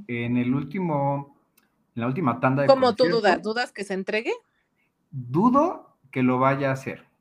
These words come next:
Speaker 1: porque una es muy
Speaker 2: Ay,
Speaker 1: picky.
Speaker 2: no confías en nuestro sol.
Speaker 1: No, no confío en él porque en la última tanda de conciertos yo compré para el primer concierto, salió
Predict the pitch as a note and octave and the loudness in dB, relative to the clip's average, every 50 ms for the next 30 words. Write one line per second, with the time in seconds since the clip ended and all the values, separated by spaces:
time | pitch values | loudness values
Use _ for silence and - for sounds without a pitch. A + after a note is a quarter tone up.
0 | _ _ _ - A2 _ - A#2 A#2+ B2 B2+ F3+ A#3 E4 F#4+ F4+ D#4 C4+ A3 F#3+ | _ _ _ -20 -20 _ -8 -8 -6 -4 -2 -2 -2 0 0 0 0 0 0 0
1 | F3+ F3+ F3 F3+ G#3 B3 B3+ B3 B3 A#3+ F#3+ E3+ D#3+ D#3 E3 E3+ F3 - - A#3 | 0 0 0 -2 0 0 0 0 0 -4 -6 -6 -6 -6 -4 -4 -4 0 2 2
2 | A#3 A3+ A#3 - F#3+ F#3 F#3+ F#3 G3 F#3+ F#3+ F3 D#3+ - _ - D#3 D3+ D3+ - | 2 2 2 2 0 0 2 -2 -2 -2 -2 -4 -6 -6 _ -2 -2 -2 -2 -4
3 | - - D#3 D3 C#3+ D3 D#3 _ _ _ _ _ _ C3 B2+ B2+ C3+ C3+ C3+ C3+ | -6 -2 -2 -2 -2 -4 -6 _ _ _ _ _ _ -2 2 4 4 4 4 2
4 | C3+ - D3 C#3+ D3 D3 E3 E3 D#3 - E3+ D#3+ D#3 D3+ D3+ D3+ D3 D3 D3 D#3 | 0 -4 -4 -4 -2 0 0 -2 -2 0 0 0 0 2 2 2 0 0 -2 -4
5 | D3 - - A#2+ A#2 A#2 - - _ _ _ _ _ _ _ _ A#2 A2 A2 A2 | -6 -4 -4 -6 -6 -6 -8 -16 _ _ _ _ _ _ _ _ -6 -6 -4 -2
6 | A2 A#2+ B2+ C3 C3 D#3+ D#3 D3 C3+ B2+ B2 B2 C3+ C3 C3 C3 B2+ B2+ B2 B2 | -2 0 0 -2 -2 -2 -2 0 0 0 -2 0 -2 -2 -2 -2 -2 -2 -4 -4
7 | B2 - C3+ C3 B2+ C3+ C#3+ C3+ C3 C3 C3 B2 A#2 A2+ G#2+ G#2 - B2 A#2+ A#2+ | -4 -4 -6 -6 -4 -2 -4 -4 -4 -4 -6 -6 -4 -4 -6 -6 -4 -2 -2 -2
8 | A#2+ C3+ C#3+ C#3 C3+ C3 B2 - - G#2 G2+ F#2+ F2+ - _ F#2+ G2 G#2 G#2+ G#2 | 0 0 2 2 2 2 0 -2 -6 -6 -6 -8 -10 -14 _ -16 -12 -12 -12 -12
9 | - _ B2+ B2+ B2+ B2 B2+ C3 C3 B2+ B2 B2+ - B2 B2 B2 - - _ _ | -10 _ -6 -4 -4 -2 -2 -4 -4 -4 -6 -4 -4 -4 -4 -4 -8 -16 _ _
10 | _ _ - G#2 A2 A2+ A#2 A#2+ B2+ B2+ C3+ C3+ B2+ B2+ - | _ _ -4 -4 -2 0 2 2 2 4 4 2 0 -2 -8